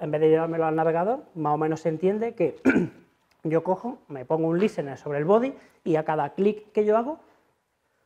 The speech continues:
se ejecuta ese callback, ¿verdad? Y ahí ya sí podemos ver que no es algo tan inmediato, porque lo puedo dar y no puedo darle hasta que no pase un minuto. Y realmente eso no tiene un fin,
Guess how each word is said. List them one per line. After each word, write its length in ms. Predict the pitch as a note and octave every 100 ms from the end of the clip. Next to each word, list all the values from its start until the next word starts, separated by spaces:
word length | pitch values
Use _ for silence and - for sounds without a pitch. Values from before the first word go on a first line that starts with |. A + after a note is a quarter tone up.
| _
se 160 | -
ejecuta 500 | F3+ D#3 D#3 E3+ G#3 -
ese 200 | E3 D#3+
callback, 340 | D3 B2 B2 _ _ _
¿verdad? 260 | C#3 G3 - _ _ _ _ _ -
Y 140 | C3
ahí 240 | C3+ D#3 F#3+
ya 140 | E3+
sí 120 | E3 F3
podemos 360 | F3 E3+ D#3+
ver 220 | D3+ A3+ - _ _ -
que 100 | D3
no 100 | D3+
es 100 | D3+
algo 220 | D#3+ E3
tan 160 | D#3+ C3
inmediato, 380 | C3 E3+ G#3 D3
porque 200 | C#3 C3+
lo 80 | C3+
puedo 180 | D#3+
dar 220 | F3+ A#3 - _ _ _ _ _
y 100 | F3
no 240 | F3+ F#3
puedo 320 | F#3 F#3 F3+ F3
darle 260 | F3 F#3+
hasta 200 | G#3 D#3
que 80 | D3+
no 120 | D3
pase 180 | C#3 C#3+
un 60 | C3+
minuto. 420 | F#3 A#3+ C#3 - _ _ -
Y 280 | F3 E3 D3
realmente 560 | D3+ D#3+ F3+ F#3+ C4 F3
eso 180 | -
no 80 | G3+
tiene 160 | G3 D#3+
un 120 | C3+
fin, 220 | B3 B3